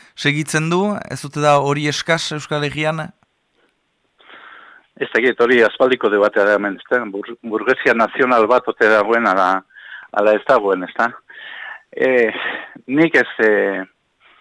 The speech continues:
Speaker 2: ez dut uste burgesia nazional hori existitzen da, nik, eh, ez Euskal Herrian eta, eta ez Katalunian. Beste kontua da,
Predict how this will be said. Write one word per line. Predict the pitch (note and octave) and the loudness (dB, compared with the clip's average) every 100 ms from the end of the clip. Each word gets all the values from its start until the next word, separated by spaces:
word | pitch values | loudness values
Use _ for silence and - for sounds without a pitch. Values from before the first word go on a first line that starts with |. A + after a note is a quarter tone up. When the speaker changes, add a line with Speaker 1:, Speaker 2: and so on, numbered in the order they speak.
| _ - - _ | _ -20 -20 _
Speaker 2:
ez | C#3 - | -2 0
dut | C3+ | -2
uste | A2 - G2 | -2 -2 -2
burgesia | G#2 A2 - G#2 F#2+ | 2 0 2 2 2
nazional | F#2 - G2 F#2 | 0 0 0 2
hori | G2 G2 F#2 | 0 0 -2
existitzen | F2 G2+ - G2+ F#2 | -4 -8 -10 -10 -4
da, | F#2+ | -2
nik, | G#2+ A2+ | -2 -2
eh, | G2 G2 - | -2 -4 -6
ez | - | -10
Euskal | - - G2+ | -6 -2 0
Herrian | G2 G#2 G#2+ | 0 2 0
eta, | F#2 - F2 - - _ - - - - _ | 0 0 0 0 -6 _ -20 -20 -20 -20 _
eta | G#2+ A2 | -2 0
ez | A2 | 2
Katalunian. | - - F2+ A#2+ F#2 | 0 -2 0 0 0
Beste | G#2+ - | -2 -4
kontua | A2 G#2+ G2 | -2 2 2
da, | A#2 | 4